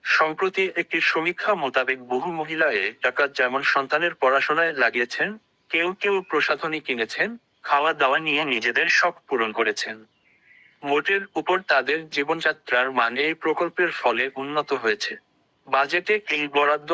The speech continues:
বাড়ানোর সিদ্ধান্তের কথা ঘোষণা করেন মমতা বন্দ্যোপাধ্যায়। পাশাপাশি জেনারেল এবং এসসি এসটি মহিলাদের লক্ষ্মীর ভাণ্ডারের জন্য বরাদ্দ অর্থের ব্যবধানও কমিয়ে আনা হয়। স্বাভাবিকভাবেই খুশি মহিলারা।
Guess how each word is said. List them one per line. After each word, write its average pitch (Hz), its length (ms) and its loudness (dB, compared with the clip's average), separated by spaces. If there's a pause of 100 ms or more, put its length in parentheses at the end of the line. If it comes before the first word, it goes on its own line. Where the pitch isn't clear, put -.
বাড়ানোর 139 480 2
সিদ্ধান্তের 160 680 -2
কথা 139 340 0
ঘোষণা 165 400 0
করেন 127 300 2
মমতা 123 440 0
বন্দ্যোপাধ্যায়। 113 680 -2 (440)
পাশাপাশি 185 680 2
জেনারেল 151 440 0 (160)
এবং 117 240 0
এসসি 120 400 -4
এসটি 165 360 -2
মহিলাদের 160 640 0
লক্ষ্মীর 131 440 -2
ভাণ্ডারের 127 580 0
জন্য 139 240 -2 (120)
বরাদ্দ 123 380 0
অর্থের 139 460 0
ব্যবধানও 135 600 -2
কমিয়ে 113 380 -2
আনা 92 220 0
হয়। 104 260 -2 (840)
স্বাভাবিকভাবেই 160 1080 2
খুশি 165 300 0
মহিলারা। 117 520 -2